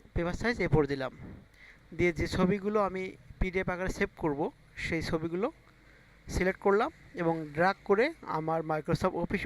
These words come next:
Word-এ নিয়ে আসলাম এবং ছেড়ে দিলাম। তো আমার প্রতিটা কাগজ এখানে শো করছে।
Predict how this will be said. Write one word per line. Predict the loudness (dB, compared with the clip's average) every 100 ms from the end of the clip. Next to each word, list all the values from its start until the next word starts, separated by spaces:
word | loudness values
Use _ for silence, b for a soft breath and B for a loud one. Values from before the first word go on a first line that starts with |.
| 2
Word-এ | 4 4 4 2 -2 -8 -20 b b b -6
নিয়ে | -2 0
আসলাম | 0 -2 -2 -4
এবং | -6 -10 0
ছেড়ে | 0 0
দিলাম। | -6 -12 -16 -20 _ b b b b -2
তো | 0
আমার | 0 -4 -8 _ -20 -20 -8
প্রতিটা | -6 -2 -2 0
কাগজ | 0 0 -4 -4 -12 -20 _ _ -20 -20 -20 -20 _ -10
এখানে | -6 -4 -6 -10 -20 -10 0
শো | 2 2
করছে। | -2 -2